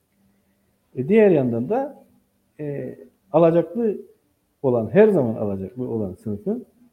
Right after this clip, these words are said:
esasen büyümesinin devam etmesi. Fakat, e, dediğin gibi tabii bunun gittikçe şişmesi tabii farklı bir anlam taşır. E, yürümüyor anlamına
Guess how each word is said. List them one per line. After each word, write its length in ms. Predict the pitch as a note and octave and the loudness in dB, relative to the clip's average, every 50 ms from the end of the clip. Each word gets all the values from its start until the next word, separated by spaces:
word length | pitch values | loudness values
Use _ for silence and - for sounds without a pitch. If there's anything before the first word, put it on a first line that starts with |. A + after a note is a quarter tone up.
| _ _ _ _ _ _ _ _ B2+ | _ _ _ _ _ _ _ _ -6
esasen 500 | A2+ G#2+ - A#2 G#2 - - E3+ A3 G#3 _ _ _ _ _ - | -6 -4 -4 -6 -6 -6 -8 -10 -10 -12 _ _ _ _ _ -12
büyümesinin 440 | C#3 C3+ B2 G#2+ - - E3+ G3 G3+ | -10 -8 -8 -8 -10 -10 -10 -8 -6
devam 220 | G#3 F#3+ F3 C#3 | -4 -4 -4 -4
etmesi. 300 | B2+ - - - - - _ C3 | -6 -8 -12 -18 -20 -20 _ -8
Fakat, 360 | D#3+ E3+ E3 E3 D3+ - - - _ _ _ _ _ _ _ _ _ _ _ _ _ _ _ - | -6 -4 -2 -2 -4 -4 -6 -12 _ _ _ _ _ _ _ _ _ _ _ _ _ _ _ -4
e, 280 | D#3+ - E2 D#3+ D#3+ - - - _ _ _ _ _ _ _ _ _ | -2 -2 0 -2 -4 -8 -14 -20 _ _ _ _ _ _ _ _ _
dediğin 720 | - A#3+ G3 F3 E3 F3 G3 G3 F#3+ F#3 F#3+ G3+ A3 A#3 G#3+ | -20 -20 -20 -16 -6 -2 0 0 2 2 0 0 0 0 0
gibi 220 | E3 A#2+ G#2 G#2 | 0 0 -2 -2
tabii 400 | - G#2+ A2+ B2 C3 C#3 C#3+ - _ _ _ _ _ _ _ _ _ _ _ _ _ - | -2 -2 -2 -2 -2 -4 -6 -10 _ _ _ _ _ _ _ _ _ _ _ _ _ -8
bunun 240 | D3 D#3 E3 F3+ F3 | -4 -4 -2 -2 -2
gittikçe 440 | F#3 F#3 - - G#3 F#3+ - G#3 G3 | -2 -4 -4 -6 -10 -6 -4 -4 -4
şişmesi 720 | - - F#3 - - - B2+ A#2 - - A3+ B3+ B3+ - - _ _ _ _ _ | -2 -4 -6 -6 -6 -6 -8 -8 -6 -6 -8 -8 -8 -10 -16 _ _ _ _ _
tabii 320 | - E3+ E3+ G#3+ B3 A#3+ - - | -2 -2 -2 -2 -4 -6 -6 -6
farklı 280 | G#3+ A3 A3 A3 B3+ B3 | -4 -4 -4 -4 -4 -2
bir 60 | B3 | 0
anlam 360 | A#3 A3+ G#3 G3+ F#3+ E3+ C3+ | 0 2 2 2 2 0 0
taşır. 340 | A#2 G#2+ A2 - G#3+ B3+ A#3 - _ _ _ _ _ _ _ _ _ _ _ _ - | -2 -4 -4 -4 -4 -6 -6 -10 _ _ _ _ _ _ _ _ _ _ _ _ -4
E, 100 | F#3+ G#3 | -2 -2
yürümüyor 680 | G3+ G#3 G3+ G3 A3 B3+ C4 C4 A#3+ F#3 A#2+ G#2+ G#2+ | -2 -2 -2 0 0 2 2 4 4 4 4 2 2
anlamına 1500 | G#2 G2+ G2 F#2+ F2+ F2 E2+ E2 - - _ _ _ _ _ _ _ _ _ _ _ _ _ _ _ _ - G2 F#2+ - | 0 -2 -4 -6 -6 -8 -8 -10 -12 -16 _ _ _ _ _ _ _ _ _ _ _ _ _ _ _ _ -14 -12 -12 -12